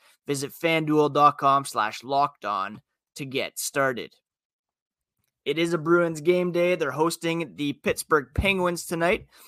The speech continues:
Sidney Crosby, well, used to be a showdown with Patrice Bergeron, two of the great centers in the N H L. Bergeron now off being a hockey ambassador, helping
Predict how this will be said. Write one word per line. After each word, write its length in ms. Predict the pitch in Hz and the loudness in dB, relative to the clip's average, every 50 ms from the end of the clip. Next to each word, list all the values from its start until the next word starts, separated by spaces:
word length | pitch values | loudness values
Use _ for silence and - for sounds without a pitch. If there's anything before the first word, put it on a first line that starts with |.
| - - _ _ _ _ - | -20 -20 _ _ _ _ -10
Sidney 320 | - - 165 160 160 151 | -6 -4 -2 -2 -2 -4
Crosby, 720 | 151 - 165 156 156 160 151 139 147 156 156 156 156 151 - _ _ _ _ _ _ _ - | 0 4 6 8 8 6 4 2 0 0 0 0 0 -2 -6 _ _ _ _ _ _ _ -2
well, 220 | 147 160 190 196 | 2 4 4 4
used 240 | 170 165 170 - - | 4 0 -4 -6 -4
to 60 | 151 | -2
be 100 | 151 160 | -2 0
a 60 | 151 | 0
showdown 500 | 143 - 175 160 160 160 160 160 170 170 | 0 2 2 4 4 4 4 2 2 0
with 260 | 156 156 170 190 - - - | 2 2 0 0 -2 -8 -20
Patrice 360 | - 135 - 135 127 117 117 | -20 -16 -12 -10 -10 -10 -8
Bergeron, 580 | 123 139 147 147 139 139 143 143 143 143 143 143 | -6 -4 -4 -4 -2 -4 -2 -2 -2 -2 -4 -4
two 140 | - 143 131 | -6 -8 -6
of 40 | 123 | -6
the 140 | 120 110 107 _ | -8 -10 -14 _
great 300 | - - 135 139 139 - | -6 -4 -4 -4 -4 -6
centers 560 | - - - 143 143 147 147 143 143 143 - - - | -10 -8 -6 -4 -4 -4 -2 -4 -4 -6 -8 -12 -10
in 160 | - 147 147 | -10 -8 -6
the 100 | 139 139 | -4 -4
N 80 | 135 135 | -4 -6
H 220 | 131 131 - 143 | -8 -8 -6 -2
L. 360 | 147 143 143 147 143 143 143 _ _ _ _ _ _ _ _ _ _ _ _ _ _ _ _ _ - | 0 2 2 2 0 0 -4 _ _ _ _ _ _ _ _ _ _ _ _ _ _ _ _ _ 2
Bergeron 600 | 156 156 151 143 143 143 143 143 143 147 147 143 - _ _ _ _ _ _ _ - | 4 4 4 4 0 0 2 2 2 0 0 -4 -8 _ _ _ _ _ _ _ -8
now 400 | 160 147 151 156 151 151 151 147 - - | -2 2 4 6 6 6 6 4 2 2
off 440 | 127 160 165 165 160 - - - _ _ _ | 2 4 4 4 4 0 -4 -18 _ _ _
being 260 | - 160 160 156 156 | -8 -6 -6 -4 -2
a 400 | 147 147 143 143 143 139 135 127 | 0 2 2 4 4 2 2 2
hockey 380 | 139 160 185 185 - - 170 160 | 4 8 8 6 6 4 -2 -4
ambassador, 680 | 151 151 156 165 175 175 170 - 180 160 165 165 165 160 | -2 0 2 4 4 4 2 -2 -2 0 2 2 2 2
helping 580 | 151 151 156 151 156 156 151 156 156 156 156 | 4 2 2 2 0 -2 -2 -2 -2 -4 -6